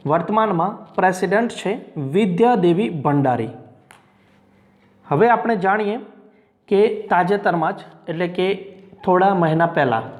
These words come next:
નેપાળે આપણી જે કરન્સી છે તેના પર પ્રતિબંધ લગાવ્યો હતો.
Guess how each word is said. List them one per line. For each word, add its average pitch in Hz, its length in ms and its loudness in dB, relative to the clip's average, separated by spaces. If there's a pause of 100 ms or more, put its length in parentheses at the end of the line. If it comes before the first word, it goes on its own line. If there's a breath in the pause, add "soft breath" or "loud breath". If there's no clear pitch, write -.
(720 soft breath)
નેપાળે 202 680 2 (720 soft breath)
આપણી 170 360 0
જે 214 180 0
કરન્સી 202 560 -2
છે 175 200 -4 (380)
તેના 202 260 2
પર 202 180 0
પ્રતિબંધ 170 600 0
લગાવ્યો 135 440 0
હતો. 127 280 -10